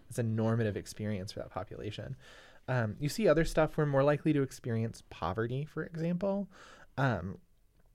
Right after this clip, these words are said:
poverty makes people vulnerable to violence, particularly because they aren't able to leave relationships that are abusive but not necessarily violent. Um, and then it escalates to physical violence.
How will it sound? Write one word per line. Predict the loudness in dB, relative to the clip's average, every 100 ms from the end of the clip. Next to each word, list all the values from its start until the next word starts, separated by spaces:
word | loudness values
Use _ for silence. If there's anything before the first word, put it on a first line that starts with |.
| -20 -20 -8 -2
poverty | 2 2 2
makes | 0 -2
people | -4 -2 -2
vulnerable | 0 0 0 0
to | 0
violence, | 0 0 -2
particularly | -4 -4 2 2 2
because | 0 -4
they | -2
aren't | -2 0
able | -2 -4
to | -4 -6
leave | -4 -2 0
relationships | 2 2 0 -4 -2 -2 -2
that | 0 4
are | 4 2
abusive | -4 0 0 2 2 2 2
but | 0
not | 0
necessarily | -4 -6 -6 -4 -2 -2
violent. | -2 -2 -2 -6 -12 -20 -20 -20 -10 -2
Um, | -2 0
and | 0
then | 0
it |
escalates | -2 -4 -2 -2 -2 -6
to | -6
physical | -6 -6 -6
violence. | -4 -2 -2 -4